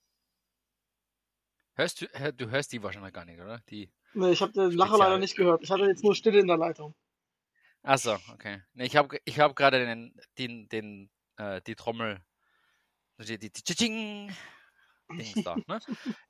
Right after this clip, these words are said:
Speaker 1: Egal. Ähm, ja, äh, w-, wie, wie schaut's denn aus? Wie geht's denn? Was macht's denn? Was tut denn immer, was tut's denn so in Lima?
Speaker 2: Ja, wir sind grad, äh, wir waren grad am Strand ein paar Tage über Silvester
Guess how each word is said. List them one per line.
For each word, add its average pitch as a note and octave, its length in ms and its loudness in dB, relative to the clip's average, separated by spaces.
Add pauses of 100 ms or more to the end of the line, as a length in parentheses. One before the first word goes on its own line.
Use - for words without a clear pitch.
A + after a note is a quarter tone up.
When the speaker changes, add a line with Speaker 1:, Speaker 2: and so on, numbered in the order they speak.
Speaker 1:
Egal. G2 360 0 (460)
Ähm, C#3+ 460 6 (420)
ja, F3+ 220 6
äh, F3 200 6
w-, F#3+ 200 0
wie, G3 360 -6
wie G3+ 160 -6
schaut's F#3+ 200 2
denn A3 80 -6
aus? C4+ 220 -2
Wie D#3+ 60 -12
geht's C#4+ 240 -8
denn? B2+ 200 -14 (140)
Was D3+ 160 -8
macht's A#3 340 0
denn? C#3 180 -10
Was C#3 220 -4
tut B3 220 -8 (100)
denn F#3 120 -12
immer, B2+ 760 -2
was A#2+ 160 -10
tut's F#3 240 -8
denn A#2+ 160 -14
so A2 140 -8
in G2+ 300 -14 (760)
Lima? B2+ 600 -4 (840)
Speaker 2:
Ja, F3 240 -4
wir F3+ 80 -4
sind F3+ 200 -8
grad, - 440 2
äh, - 100 -4
wir F#3+ 160 -6
waren A3 160 0
grad A3 140 -2
am F#3 80 -6
Strand - 440 -8
ein A3 100 -16
paar G3+ 140 -8
Tage F3+ 360 -6 (140)
über E3 220 -4
Silvester F3 440 -8